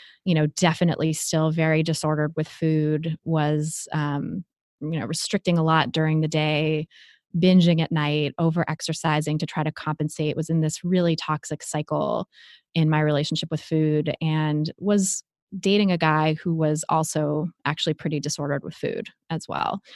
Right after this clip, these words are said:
Um, but in some ways was less disordered than I was and was helping me sort of come out of it, you know,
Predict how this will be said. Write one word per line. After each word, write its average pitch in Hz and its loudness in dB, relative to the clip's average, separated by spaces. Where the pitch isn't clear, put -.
Um, 160 2
but 165 2
in 165 4
some 170 2
ways 156 0
was 160 0
less 196 0
disordered 170 0
than 160 2
I 160 2
was 151 0
and 156 -2
was 156 -4
helping 160 0
me 147 0
sort 156 -2
of 156 -8
come 156 -4
out 143 -2
of - -8
it, - -4
you 151 -4
know, - -10